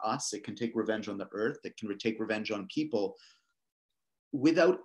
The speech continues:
anyone necessarily wanting it or intending it, although many people do want and intend it, especially on sort of the far right. Um, so on the one hand, I want to think about revenge in this way as something that emerges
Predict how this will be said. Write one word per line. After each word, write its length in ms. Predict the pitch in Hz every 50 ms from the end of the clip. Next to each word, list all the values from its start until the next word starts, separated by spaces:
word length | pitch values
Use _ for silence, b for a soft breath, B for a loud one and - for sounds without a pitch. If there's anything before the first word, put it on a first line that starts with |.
| - -
anyone 840 | - 202 208 220 247 254 254 233 214 214 208 202 202 190 185 180 175
necessarily 800 | 175 180 180 - 185 180 - - 165 156 156 156 147 147 143
wanting 760 | 123 113 107 107 107 113 117 131 143 147 147 - 131 113 98
it 140 | 92 82 - - - - -
or 140 | 123 113 107
intending 480 | 104 104 101 - 131 123 120 117 110 -
it, 180 | - - - -
although 260 | 143 135 120 131 131
many 380 | 127 131 135 139 147 151 156 151
people 280 | 151 151 139 - -
do 240 | 117 - 131 151 156
want 320 | 113 95 98 95 - - 113
and 100 | 101 98
intend 340 | 95 95 113 95 - -
it, 120 | - - - - - _ -
especially 640 | 107 110 - - 117 113 - 120 107 107 101 101 95
on 240 | 92 95 92 92
sort 200 | 92 - 110 95
of 60 | 95 101
the 120 | 95 -
far 220 | - 104 95 90 92
right. 320 | 107 127 117 - - - B B B B B B B B B B B -
Um, 600 | 123 120 117 113 117 117 113 107 107 110 113 - _ _ - - _ _ _ _ _ _ _ _ _ _
so 240 | - - 190 175 -
on 100 | - 170
the 80 | 170 180
one 140 | 226 269
hand, 180 | 262 254 262 226
I 80 | 170 151
want 200 | 147 151 151 147
to 40 | -
think 140 | - 147 151
about 220 | 139 135 120 127
revenge 400 | 127 120 117 123 120 120 117 113
in 80 | 110 104
this 200 | 104 101 - -
way 280 | 101 101 92 85 82 -
as 180 | 107 107 -
something 380 | - 135 135 135 156 143 131 117
that 140 | 120 117 113
emerges 1080 | 107 110 113 120 127 135 147 156 151 143 127 123 117 107 95 95 - - - -